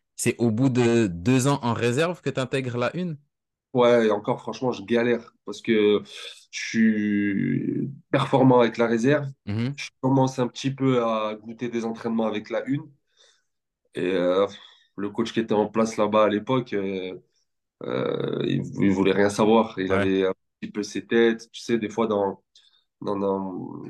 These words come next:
Speaker 2: dans les clubs un peu, euh, un peu inférieurs, on va dire, dans les
Speaker 1: Mhm.
Speaker 2: clubs un peu trop familial, euh, plus bas, euh, des fois, c'est un petit peu, euh, alors, c'est pas non plus négatif, mais des fois, des coachs ont plus d'affinité avec des
Speaker 1: Ouais,
Speaker 2: joueurs
Speaker 1: c'est beaucoup à
Speaker 2: supérieurs.
Speaker 1: l'affect.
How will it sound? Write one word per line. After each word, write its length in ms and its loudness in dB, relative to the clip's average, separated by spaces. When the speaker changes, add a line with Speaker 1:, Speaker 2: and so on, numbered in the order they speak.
Speaker 2:
dans 300 -4
les 140 -2
clubs 280 -2
un 120 -2
peu, 200 -8
euh, 520 -2
un 120 -12
peu 160 -4
inférieurs, 500 -2
on 40 -6
va 120 -4
dire, 200 -10
dans 100 0
les 80 2
Speaker 1:
Mhm. 20 0
Speaker 2:
clubs 180 -4
un 60 -4
peu 120 -14
trop 160 -6
familial, 600 0
euh, 240 2
plus 160 -4
bas, 360 2
euh, 200 -2
des 120 -4
fois, 160 0
c'est 160 -6
un 120 -2
petit 220 -12
peu, 120 -2
euh, 580 2
alors, 240 -4
c'est 160 -12
pas 300 2
non 160 -6
plus 140 -10
négatif, 480 -4
mais 100 -2
des 100 -2
fois, 180 2
des 160 -2
coachs 260 -2
ont 340 -2
plus 220 -8
d'affinité 520 -6
avec 220 -4
des 100 -2
Speaker 1:
Ouais, 140 2
Speaker 2:
joueurs 300 6
Speaker 1:
c'est 160 -8
beaucoup 280 2
à 60 6
Speaker 2:
supérieurs. 20 6
Speaker 1:
l'affect. 560 0